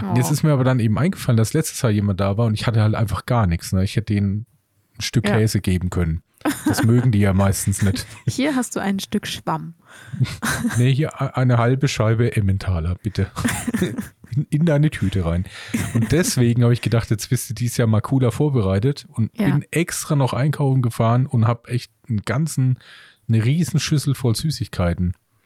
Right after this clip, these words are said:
Speaker 2: Und dann kam keiner?
Speaker 1: Und dann kam gar keiner, richtig.
Speaker 2: Oh, ja, bei uns kam auch keiner. Ich weiß nicht, ob das, ähm,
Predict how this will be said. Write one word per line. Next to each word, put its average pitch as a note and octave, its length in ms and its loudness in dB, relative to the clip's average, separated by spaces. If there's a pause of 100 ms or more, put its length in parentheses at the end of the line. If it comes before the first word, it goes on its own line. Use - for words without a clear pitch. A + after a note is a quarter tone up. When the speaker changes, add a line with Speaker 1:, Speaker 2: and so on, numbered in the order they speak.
(360)
Speaker 2:
Und G3+ 180 -4
dann G#3 220 -4
kam C4+ 360 -4
keiner? G#3+ 480 -6 (300)
Speaker 1:
Und A2+ 60 0
dann G#2 160 2
kam G#2+ 360 0 (120)
gar - 160 -6
keiner, D2+ 400 -6 (160)
richtig. F2 240 -6
Speaker 2:
Oh, D3+ 640 -6 (100)
ja, G3 100 -4
bei G3+ 160 -6
uns G3+ 140 -10
kam A3 200 -4
auch G3+ 200 -6
keiner. F3+ 340 -6 (440)
Ich - 80 -20
weiß A3+ 180 -2
nicht, C#4 160 -2
ob A#3+ 100 -4
das, A3 320 -2
ähm, G3+ 520 -4